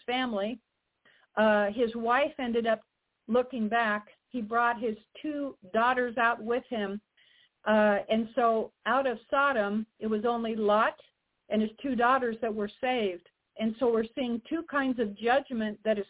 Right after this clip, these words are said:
coming that the Lord is reminding us of. And there's so much that could be said about these two different men and their environment and what was going on. But we can say this. With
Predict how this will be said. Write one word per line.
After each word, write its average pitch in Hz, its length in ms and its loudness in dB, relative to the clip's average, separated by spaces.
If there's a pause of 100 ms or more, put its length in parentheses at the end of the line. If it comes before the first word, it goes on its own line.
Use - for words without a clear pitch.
(120)
coming 233 340 0
that 202 180 0
the 214 80 -4
Lord 233 360 0
is 208 160 0 (200)
reminding 226 640 0
us 202 240 -2
of. 240 300 2 (200)
And 214 320 2
there's 220 280 -2
so 294 120 4
much 277 260 -4
that 247 100 -12
could 233 120 -12
be 202 260 -12
said 254 200 -2
about 202 320 -4
these 208 120 -8 (120)
two 254 120 -6
different 214 360 -8
men 214 420 -2 (460)
and 220 180 2
their 220 140 2
environment 220 720 0
and 202 80 -4
what 233 200 2
was 214 100 -4 (100)
going 220 280 2
on. 220 240 -2
But 202 160 0
we 214 100 -2
can 226 280 -4
say 226 180 0
this. 226 340 0 (1120)
With 247 280 2